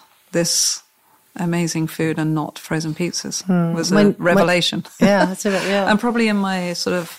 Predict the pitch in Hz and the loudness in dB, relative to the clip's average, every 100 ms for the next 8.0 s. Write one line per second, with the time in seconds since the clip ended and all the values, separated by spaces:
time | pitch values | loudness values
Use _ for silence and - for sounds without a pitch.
0 | - - - 196 196 175 160 165 165 175 | -16 -16 -12 -6 -4 -4 -4 -6 -6 -4
1 | 165 165 180 175 165 - 180 208 - _ | -4 -4 -6 -6 -6 -10 -14 -14 -16 _
2 | 190 190 190 170 160 - 185 190 - - | 0 2 2 -2 -4 -8 -6 -6 -6 -4
3 | 202 208 208 175 170 190 175 170 185 175 | 0 2 2 0 -2 0 0 -2 -2 -2
4 | 165 165 - 170 175 185 - - 185 170 | -2 -4 -4 -4 -4 -6 -8 -4 -2 0
5 | 175 175 160 180 170 175 170 - 160 - | -2 -2 -2 -2 0 0 -2 -6 -8 -4
6 | 175 165 156 170 156 156 160 - 151 147 | -2 0 -2 -2 -2 -2 -6 -4 -4 -2
7 | 160 156 160 151 147 147 165 - 175 170 | -2 -4 -2 -4 -4 -4 -6 -4 -4 -4